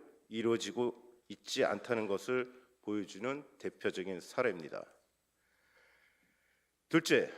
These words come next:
하남시는 불신을 자초했습니다.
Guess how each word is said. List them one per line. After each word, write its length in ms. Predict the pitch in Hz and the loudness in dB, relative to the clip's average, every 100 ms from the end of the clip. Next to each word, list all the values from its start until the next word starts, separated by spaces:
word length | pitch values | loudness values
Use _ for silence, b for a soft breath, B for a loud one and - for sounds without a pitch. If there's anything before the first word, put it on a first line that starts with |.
| - | -6
하남시는 760 | - 160 156 151 - 160 165 160 | 4 6 6 4 2 4 4 2
불신을 720 | 127 127 - - 139 135 127 | 0 0 2 2 4 4 4
자초했습니다. 800 | - 107 - 110 - 92 78 | 0 0 0 0 -2 -4 -4